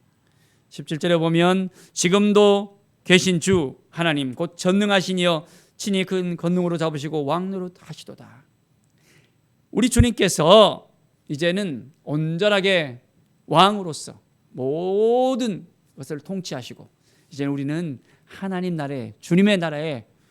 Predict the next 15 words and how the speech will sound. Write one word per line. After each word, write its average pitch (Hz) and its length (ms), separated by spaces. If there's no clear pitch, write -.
왕자와 123 520
공주가 170 500
되어져서 - 460
동일하게 113 640
그 156 420
왕 165 300
같은 208 560
제사장으로서 139 640
우리는 135 440
통치권을 175 680
또한 160 380
행사할 135 300
수 - 120
있게 117 200
되어집니다. 113 600